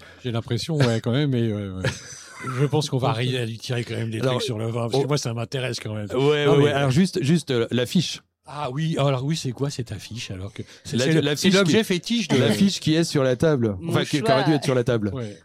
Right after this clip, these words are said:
Speaker 3: Mon choix, oui. Euh, oui, bah, pas évident. Qu'est-ce que, oui, je me demandais qu'est-ce que, de quoi je pourrais parler, quel objet, effectivement, je pourrais prendre. Et on est quand même dans un salon de vin au Fou qui s'appelle Vin Illustration.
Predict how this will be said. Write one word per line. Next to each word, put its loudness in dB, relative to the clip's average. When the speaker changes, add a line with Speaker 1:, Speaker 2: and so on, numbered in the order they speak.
Speaker 3:
Mon -6
choix, -6
oui. -8
Euh, 0
oui, 2
bah, -2
pas -2
évident. -2
Qu'est-ce -6
que, 0
oui, -2
je -10
me -4
demandais -4
qu'est-ce -8
que, -4
de -6
quoi 0
je -4
pourrais -2
parler, -4
quel -2
objet, -4
effectivement, -8
je -12
pourrais -10
prendre. -8
Et -14
on -2
est 2
quand 0
même -2
dans -2
un -2
salon -2
de -4
vin -4
au -10
Fou -6
qui -14
s'appelle -6
Vin -2
Illustration. -6